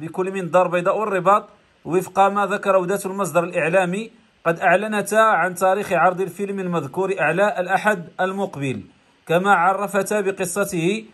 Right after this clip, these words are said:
دون إشارة لمشاهد الج-، الشذوذ الجنسي فيه". آه، ثم يعلق معد المادة محمد زاوي: "إن هذا الخ-، إن هذا الأمر لخطير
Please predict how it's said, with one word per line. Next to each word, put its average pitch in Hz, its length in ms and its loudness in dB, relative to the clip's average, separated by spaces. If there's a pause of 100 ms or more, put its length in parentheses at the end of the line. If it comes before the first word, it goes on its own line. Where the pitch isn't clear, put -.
(240)
دون 175 260 2
إشارة 208 640 2
لمشاهد 196 760 -2 (140)
الج-، 175 360 0
الشذوذ 180 460 -2
الجنسي 170 600 -6
فيه". 117 300 -6 (720)
آه، 170 200 6
ثم 233 260 -2
يعلق 190 540 2
معد 170 520 0
المادة 151 880 0
محمد 160 340 -4
زاوي: 185 340 2
"إن 233 100 -4
هذا 208 200 2
الخ-، 185 220 -6
إن 202 140 -4
هذا 185 200 4
الأمر 196 380 2
لخطير 196 560 0